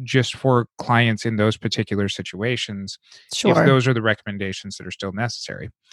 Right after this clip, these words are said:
Speaker 1: I do know of a couple of practices where they're taking clients' temperatures as they're entering in and out of.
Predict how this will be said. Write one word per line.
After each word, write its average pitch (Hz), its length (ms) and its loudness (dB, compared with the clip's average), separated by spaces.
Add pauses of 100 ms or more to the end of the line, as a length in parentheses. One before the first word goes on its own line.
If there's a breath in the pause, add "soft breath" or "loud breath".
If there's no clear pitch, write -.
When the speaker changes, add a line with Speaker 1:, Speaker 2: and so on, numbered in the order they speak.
(440 loud breath)
Speaker 1:
I 127 120 4
do 156 160 6
know 139 280 6
of 107 180 0 (280)
a 107 360 2 (100)
couple 151 280 2
of 127 100 0
practices 127 920 0 (120)
where 107 440 6 (480 loud breath)
they're 110 420 2 (460)
taking 107 640 -2
clients' 123 380 2
temperatures 92 840 -2
as 98 160 -6
they're 101 400 0
entering 107 440 0
in 101 160 -2
and 95 120 -4
out 92 180 -4
of. 92 400 -8